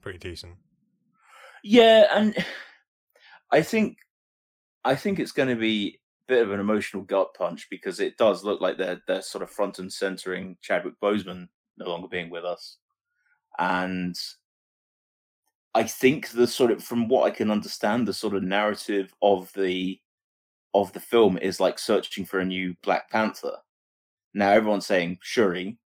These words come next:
Speaker 1: Yeah.
Speaker 2: is, yeah, but I, but there's, there's a theory, again, don't know if it's true, but that there are multiple Black Panthers, and then it's just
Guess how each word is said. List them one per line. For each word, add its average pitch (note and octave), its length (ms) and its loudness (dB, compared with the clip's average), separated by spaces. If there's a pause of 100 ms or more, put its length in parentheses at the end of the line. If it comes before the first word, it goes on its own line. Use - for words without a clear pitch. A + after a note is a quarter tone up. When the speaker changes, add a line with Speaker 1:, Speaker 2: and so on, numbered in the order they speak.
(140)
Speaker 1:
Yeah. F2+ 160 0
Speaker 2:
is, - 360 -8 (280)
yeah, G2 360 -4 (480)
but A#2 280 8
I, A2+ 360 4 (280)
but A2 180 2
there's, G#2 320 -2
there's G2+ 200 -6
a F#2+ 40 -16
theory, G#2+ 440 4
again, G2 400 -2 (160)
don't F#2+ 120 -4
know F#2 80 -8
if F2+ 80 -14
it's - 100 -16
true, C3+ 280 6 (440)
but A2 260 4 (120)
that A2 200 -4
there G#2 340 4
are F#2 380 4 (640)
multiple A2 720 2
Black - 240 -4
Panthers, - 640 -10
and F2 220 -18
then F#2+ 180 -2
it's - 180 -10
just - 280 -10